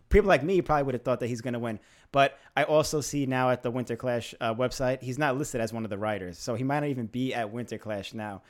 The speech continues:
So I'm changing that, looking at the current list now,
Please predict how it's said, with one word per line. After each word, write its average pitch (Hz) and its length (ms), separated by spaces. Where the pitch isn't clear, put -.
So 131 420
I'm 143 300
changing 160 420
that, 120 200
looking 127 240
at 120 100
the 117 80
current 131 360
list 113 220
now, 110 340